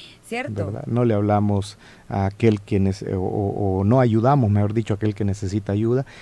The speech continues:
Speaker 2: Y a veces puede ser tan sencillo, Stephanie, eh, como por ejemplo, eh, que un joven se dedique a ayudar a su vecina ya mayor, ¿verdad? A cargar,
Speaker 1: Sí.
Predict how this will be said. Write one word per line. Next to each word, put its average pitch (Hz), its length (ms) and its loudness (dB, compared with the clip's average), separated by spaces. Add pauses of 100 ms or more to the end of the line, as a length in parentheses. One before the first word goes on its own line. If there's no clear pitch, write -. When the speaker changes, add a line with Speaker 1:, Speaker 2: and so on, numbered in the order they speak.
(160)
Speaker 2:
Y 165 100 2
a 175 60 4
veces 170 240 2
puede 170 240 2
ser 156 200 0
tan 160 360 0
sencillo, 131 600 2 (300)
Stephanie, 113 640 -2 (100)
eh, 95 340 0
como 104 280 2
por 101 160 -4
ejemplo, 104 680 0 (500)
eh, 120 260 6
que 120 140 4
un 127 180 6
joven 117 500 4 (440)
se 113 240 0
dedique 110 500 2
a 107 40 4
ayudar 104 600 2
a 95 420 -2
su 104 220 -4
vecina 101 800 2 (400)
ya 110 240 6
mayor, 107 540 4
¿verdad? 95 340 -2
A 98 80 -4
cargar, 101 640 2 (100)
Speaker 1:
Sí. 143 200 -6